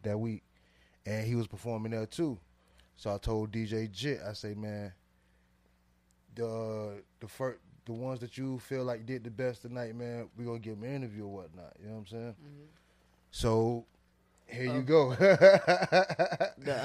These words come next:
Speaker 2: Andre
Speaker 1: The,
Speaker 2: is
Speaker 1: the,
Speaker 2: the one
Speaker 1: the
Speaker 2: who
Speaker 1: real Andre, man, you know what I'm saying? He's picked the real Andre and some other two young cats, man. We gonna get to them boys real soon, too, man. Sla-, shouts out to y'all, man. So, y'all lay around and stay tuned for it, man. So, what's going on,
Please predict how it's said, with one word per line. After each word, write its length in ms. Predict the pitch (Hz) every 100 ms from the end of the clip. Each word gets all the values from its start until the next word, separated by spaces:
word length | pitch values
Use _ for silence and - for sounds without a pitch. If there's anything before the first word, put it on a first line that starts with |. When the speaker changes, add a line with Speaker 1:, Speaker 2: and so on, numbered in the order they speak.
| 151
Speaker 2:
Andre 760 | 147 165 185 180 143 135 131
Speaker 1:
The, 80 | 151
Speaker 2:
is 220 | 165 165 139
Speaker 1:
the, 160 | 139
Speaker 2:
the 80 | 139
one 200 | 139 135
Speaker 1:
the 60 | 143
Speaker 2:
who 180 | 143
Speaker 1:
real 300 | 156 156 147 151
Andre, 500 | 165 160 135 131 117
man, 400 | 113 117 123 127
you 60 | 127
know 60 |
what 60 | 127
I'm 60 | 123
saying? 200 | 127 135
He's 120 | 131
picked 200 | 143 107
the 60 |
real 200 | 123 127 120
Andre 240 | 127 123
and 80 | 117
some 160 | 120 120
other 160 | 113 107
two 180 | - 117
young 240 | 117 117
cats, 380 | - 113 95 98
man. 200 | 107 110
We 80 | 117
gonna 140 | 113
get 160 | 107 -
to 80 | 110
them 140 | 110
boys 280 | 101 107 104
real 220 | 110 104
soon, 300 | - 110 104
too, 180 | - 107
man. 180 | 101 98
Sla-, 280 | - 104 -
shouts 280 | 117 104
out 140 | 110 82
to 60 |
y'all, 260 | 101 104 101
man. 240 | 101 101
So, 240 | 95 107 98 _ _ _ 85
y'all 160 | 101
lay 140 | 107 107
around 260 | 107 104
and 120 | 101
stay 220 | - 98 98
tuned 300 | - 104 92
for 300 | - 113 92
it, 80 | 92
man. 200 | 101 101
So, 100 | 120
what's 120 | 127
going 240 | 131 139
on, 100 | 135